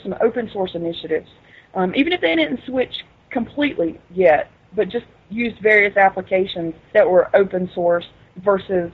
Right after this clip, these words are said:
the proprietary applications. How would that help our community? How would that help businesses? We were a very, in this area of North Carolina, was very textile based, and the textile industry left and went overseas.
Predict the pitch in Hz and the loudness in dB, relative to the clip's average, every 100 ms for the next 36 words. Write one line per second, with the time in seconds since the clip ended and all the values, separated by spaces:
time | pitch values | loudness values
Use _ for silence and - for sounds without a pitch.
0 | - 185 - 175 190 175 170 170 160 160 | -4 -4 0 0 4 4 4 0 -2 -2
1 | 160 _ - 165 - - 156 165 - 180 | -4 _ -4 -4 -4 -4 -4 -6 -10 -14
2 | 175 - - 247 294 285 254 - _ 214 | -14 -18 0 2 2 2 0 0 _ -2
3 | 233 226 - 202 208 214 214 196 165 175 | 0 0 0 0 0 -4 -6 -6 -6 -6
4 | 214 240 - 226 240 - 196 233 220 165 | 0 0 0 -2 -4 -4 -6 -6 -6 -8
5 | 156 - - - _ 214 262 233 285 311 | -8 -10 -20 -20 _ -4 -2 0 0 2
6 | 277 208 240 247 240 220 202 - _ _ | 2 6 6 6 2 -2 -8 -12 _ _
7 | 208 240 254 - 214 196 190 185 196 190 | 0 2 2 2 2 4 4 2 2 -2
8 | - 202 190 185 175 175 220 226 - - | -4 -2 0 0 -2 0 0 0 -4 -4
9 | 277 262 - 196 165 160 165 - - - | -2 -4 0 2 4 2 -2 -6 -10 -20
10 | _ _ - - - 220 214 220 285 277 | _ _ -20 -20 0 2 2 0 0 0
11 | - 240 214 247 262 - 208 190 - 196 | 0 0 2 0 -2 -4 -4 -4 -8 0
12 | 190 165 208 262 _ - 196 180 180 - | 4 4 2 -2 _ -6 -2 -2 -2 -10
13 | _ 208 - 185 185 196 - 294 214 | _ -6 2 2 2 -4 -6 -8 -8